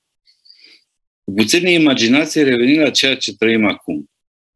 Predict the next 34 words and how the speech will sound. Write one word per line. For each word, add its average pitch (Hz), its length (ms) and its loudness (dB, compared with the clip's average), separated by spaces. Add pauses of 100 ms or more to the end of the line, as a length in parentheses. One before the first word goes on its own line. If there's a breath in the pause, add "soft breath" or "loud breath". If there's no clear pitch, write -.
(260)
Asemănarea 113 680 2
între 127 260 2
situația 120 560 -4
din 104 180 -2
povestirea 98 600 0
lui 92 180 0
Cortazar 87 600 -2
pare 117 260 -2
o 95 140 -2
copie 139 420 0
în 110 100 2
registru 110 480 0
fantastic 101 640 -2
a 98 60 0
realității. 87 720 -4 (420 loud breath)
Ne 104 100 2
uităm 110 300 -2
fascinați 123 760 -2
la 98 120 -2
aceste 107 480 -4
generații, 87 600 -4 (340 soft breath)
dar 92 160 -4
și - 140 0
înspăimântați. 87 920 -4 (360 soft breath)
Câți 175 280 -2
dintre 117 260 2
noi 101 200 2
vom 92 220 -2
putea 104 300 -4
rezista 87 500 -2
să 95 180 -4
nu 92 180 2
ne 95 160 2
transformăm 90 720 -6